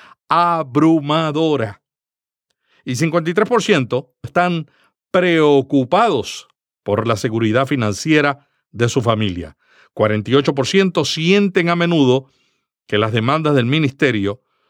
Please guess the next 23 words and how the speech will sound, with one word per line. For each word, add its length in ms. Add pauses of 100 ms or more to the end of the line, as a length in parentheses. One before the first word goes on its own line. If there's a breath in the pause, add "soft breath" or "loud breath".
(160)
son 340
más 640 (280)
de 140
las 120
que 120
pueden 240
manejar. 500 (720)
Y 140
veintiuno 500
por 140
ciento 680
dijeron 500
que 340
su 360
iglesia 960 (880)
tiene 640 (200)
expectativas 1120
de 280
ellos 480 (480)
que 180
no 440 (240)
son 560 (600)
realistas. 1040